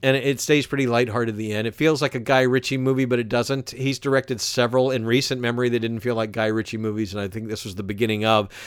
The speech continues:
Has some of his trademark stuff in it, but all in all, it feels more like a, a Robert Downey Junior vehicle, to be perfectly honest. And I don't think that's a bad thing.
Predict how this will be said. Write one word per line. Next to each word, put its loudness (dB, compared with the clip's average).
Has 4
some 4
of 6
his 4
trademark 4
stuff 2
in 4
it, 2
but 2
all 6
in 2
all, 4
it -2
feels 0
more 0
like -2
a, -2
a -6
Robert -4
Downey -4
Junior -4
vehicle, -8
to -16
be -10
perfectly -12
honest. -8
And -8
I -4
don't -8
think -6
that's -2
a -6
bad 2
thing. -2